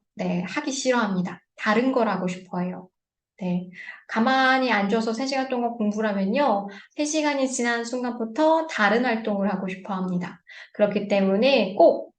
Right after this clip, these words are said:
네, 시간을 명확히 하고, 네, 목표 설정을 하시는 거를 추천드립니다. 자, 그리고 다섯 번째, 계획 수립 및 실행이 필요합니다. 나 계획을 수립하고 실행을 해야겠죠.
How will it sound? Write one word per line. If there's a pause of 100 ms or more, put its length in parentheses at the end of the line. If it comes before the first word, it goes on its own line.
네,
시간을 (120)
명확히
하고, (220)
네, (100)
목표
설정을
하시는
거를 (180)
추천드립니다. (1000)
자,
그리고
다섯
번째, (380)
계획
수립
및
실행이
필요합니다.
나
계획을
수립하고
실행을
해야겠죠.